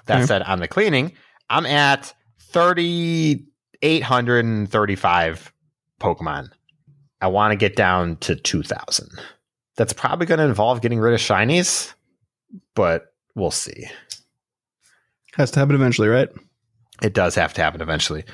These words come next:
Speaker 1: Um,
Speaker 2: Okay.
Speaker 1: otherwise, Oh, but if we record again, it's gonna be so little time. I'm gonna say twenty,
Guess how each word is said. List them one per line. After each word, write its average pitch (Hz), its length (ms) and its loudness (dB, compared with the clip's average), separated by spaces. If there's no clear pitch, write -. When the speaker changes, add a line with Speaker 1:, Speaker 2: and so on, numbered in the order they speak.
Speaker 1:
Um, 87 520 2
Speaker 2:
Okay. - 160 -2
Speaker 1:
otherwise, 92 1080 0
Oh, 101 320 2
but 98 120 -2
if - 120 -4
we 185 80 2
record 98 460 0
again, 80 300 -4
it's - 140 -10
gonna 123 140 -4
be 80 60 -4
so - 240 0
little 95 220 0
time. 110 360 0
I'm 113 140 -2
gonna 170 200 2
say 147 200 0
twenty, 123 1300 2